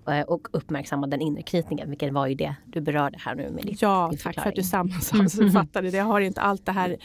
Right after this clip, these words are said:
Speaker 1: <clears throat>
Speaker 2: eh, alla mina bilder, mina psykoedukationsbilder klara fra-,
Speaker 1: Exakt.
Speaker 2: framför, framför mig i huvudet jämt när jag
Speaker 1: Exakt.
Speaker 2: pratar. Mm.
Speaker 1: Exakt. Då,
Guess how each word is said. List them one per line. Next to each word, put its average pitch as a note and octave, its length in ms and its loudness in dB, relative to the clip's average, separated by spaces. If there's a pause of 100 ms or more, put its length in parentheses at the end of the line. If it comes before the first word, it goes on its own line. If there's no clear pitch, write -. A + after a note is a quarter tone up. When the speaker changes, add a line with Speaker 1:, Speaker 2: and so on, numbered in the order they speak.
Speaker 1:
<clears throat> G3 540 2
Speaker 2:
eh, F3+ 240 0
alla F#3 220 4
mina F3+ 320 2
bilder, F#3+ 640 2
mina F#3+ 260 2
psykoedukationsbilder F#3+ 1400 0
klara F#3+ 440 2
fra-, G3 160 -2
Speaker 1:
Exakt. E3+ 160 -2
Speaker 2:
framför, F#3 480 0 (120)
framför F#3 400 -2
mig F#3 160 0 (160)
i F#3+ 80 2
huvudet F#3+ 540 2
jämt F3 260 -2
när F#3 60 2
jag F3+ 80 0
Speaker 1:
Exakt. F3+ 280 0
Speaker 2:
pratar. - 240 -2 (100)
Mm. F#3+ 180 -2
Speaker 1:
Exakt. - 320 -14 (640)
Då, F#3 120 0